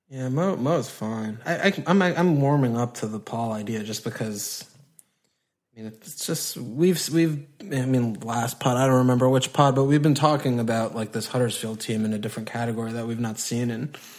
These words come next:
in years. So, I mean, even though,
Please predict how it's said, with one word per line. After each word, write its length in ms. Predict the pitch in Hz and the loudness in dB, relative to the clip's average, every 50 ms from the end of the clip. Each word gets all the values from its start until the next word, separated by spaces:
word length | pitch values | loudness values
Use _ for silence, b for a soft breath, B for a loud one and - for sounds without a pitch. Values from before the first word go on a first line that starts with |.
| B B B B B B B B B B B B _ _ | B B B B B B B B B B B B _ _
in 140 | - 123 120 | -12 -8 -4
years. 440 | 113 120 135 139 131 117 117 110 - | 2 4 4 4 4 2 0 -2 -4
So, 460 | - - 131 127 127 123 123 123 120 | -2 0 2 2 4 4 2 2 0
I 180 | - 117 120 127 | -4 -6 -4 0
mean, 240 | 131 127 127 123 127 | 2 2 4 4 4
even 280 | 131 131 131 131 123 | 2 4 4 4 2
though, 600 | 123 123 123 123 123 123 120 120 120 117 113 110 | 2 2 2 2 2 2 2 2 0 0 -2 -4